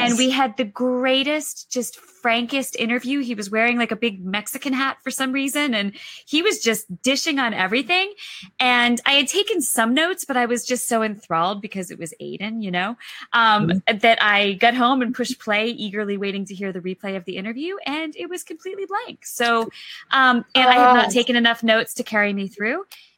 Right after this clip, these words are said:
Speaker 1: And so I had to do one of the most humiliating things I've ever done, which was to ha-,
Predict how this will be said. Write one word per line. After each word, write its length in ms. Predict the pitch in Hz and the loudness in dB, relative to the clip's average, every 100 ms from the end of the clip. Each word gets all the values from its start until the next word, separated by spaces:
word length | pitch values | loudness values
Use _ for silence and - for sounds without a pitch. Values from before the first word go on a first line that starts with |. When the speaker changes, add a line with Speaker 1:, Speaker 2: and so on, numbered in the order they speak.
| - | -6
Speaker 1:
And 100 | 233 | -2
so 220 | 254 240 - | 2 2 2
I 180 | 220 233 | 0 2
had 180 | 247 254 | 2 0
to 80 | 226 | -2
do 160 | 233 | -2
one 100 | 226 | -2
of 60 | 220 | -2
the 60 | |
most 220 | 208 208 - | -2 -4 -6
humiliating 540 | 208 208 226 240 254 | -6 -4 -2 -2 -2
things 220 | 240 233 | -4 -6
I've 140 | 240 226 | -6 -6
ever 160 | 226 | -8
done, 180 | 262 381 | -10 -8
which 180 | 262 208 | -8 -8
was 140 | 214 | -10
to 100 | - | -8
ha-, 120 | 233 | -6